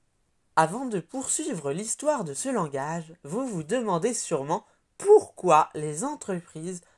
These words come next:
créent des langages de programmation. Cela permet aux entreprises d'intégrer des fonctionnalités novatrices au langage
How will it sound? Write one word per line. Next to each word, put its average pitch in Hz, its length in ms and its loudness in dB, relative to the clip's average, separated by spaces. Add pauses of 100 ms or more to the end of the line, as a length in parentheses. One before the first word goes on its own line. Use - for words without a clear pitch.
(140)
créent 247 360 -2
des 147 140 -2
langages 165 520 0
de 123 80 -10
programmation. 180 840 0 (520)
Cela 262 320 2
permet 269 280 -4
aux 247 160 -4
entreprises 214 600 -8 (120)
d'intégrer 220 720 -4
des 156 100 -8
fonctionnalités 165 800 -12 (300)
novatrices 151 880 0
au 165 140 0
langage 180 460 0